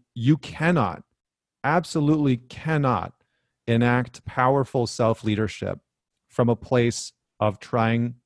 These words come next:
to ignore your pain or your wounds or your hurt. It will not work. You will pass it on to other people. You will pass it on to your, your partner, your kids, your friends, whoever it is. And you will continue to play the victim.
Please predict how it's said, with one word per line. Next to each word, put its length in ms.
to 260
ignore 760
your 240
pain 400
or 140
your 220
wounds 580
or 160
your 160
hurt. 320
It 160
will 240
not 240
work. 400
You 160
will 140
pass 340
it 60
on 200
to 140
other 180
people. 600
You 120
will 120
pass 300
it 60
on 180
to 140
your, 240
your 220
partner, 560
your 200
kids, 440
your 100
friends, 500
whoever 360
it 80
is. 260
And 140
you 100
will 100
continue 460
to 60
play 200
the 80
victim. 480